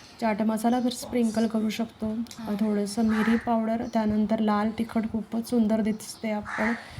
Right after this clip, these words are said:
यावर स्प्रिंकल केल्यानंतर. आणि आपण काही चटण्या देखील यावर छान सजवणार आहोत. इथे मी आंबट गोड चटण्या तयार केलेल्या आहेत. तुम्हाला ज्या प्रकारच्या चटण्या आवडतात त्या प्रकारच्या चटण्या तुम्ही छान बनवून ह्यावर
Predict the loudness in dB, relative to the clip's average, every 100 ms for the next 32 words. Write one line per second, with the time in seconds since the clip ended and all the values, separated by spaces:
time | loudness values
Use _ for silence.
0 | -8 -2 0 0 -4 2 4 4 2 0
1 | 0 2 2 0 0 0 4 4 4 2
2 | 2 4 4 2 0 -2 2 2 2 0
3 | 2 4 4 4 2 2 -4 -20 -20 -20
4 | 0 2 4 4 4 4 4 4 4 2
5 | 2 0 -4 -14 -10 -10 -10 -18 -18 -18
6 | -12 0 2 6 8 8 6 4 4 4
7 | 4 2 0 -2 2 0 2 0 0 0
8 | 2 2 2 0 -2 -2 -8 -10 -20 -18
9 | 0 2 4 4 2 0 0 2 2 0
10 | 0 2 2 2 0 0 0 0 0 0
11 | 0 0 0 -4 -2 -2 0 2 2 2
12 | 0 2 2 2 2 2 4 4 2